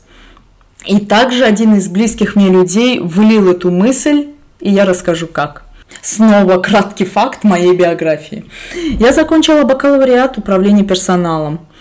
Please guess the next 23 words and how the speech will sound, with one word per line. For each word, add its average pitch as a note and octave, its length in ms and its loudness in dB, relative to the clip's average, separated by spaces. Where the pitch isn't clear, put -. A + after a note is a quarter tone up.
А F#3 80 -2
на A3 100 4
тот C#4+ 160 0
момент D4+ 320 2
я A3+ 80 0
еще G3+ 200 -2
училась C4 320 -2
в - 40 -6
магистратуре F#3+ 840 0
на G#3+ 200 2
экономике. F3+ 600 -2
Как C#4+ 220 -2
у D#4+ 40 4
многих, E4+ 460 2
выбор C4+ 280 4
профессии A3+ 480 0
сделала A#3+ 500 2
не A#3 160 4
совсем G#3+ 420 0
я, G#3+ 380 2
сколько B3 460 -2
моя F3 320 0
мама. D#3+ 500 -4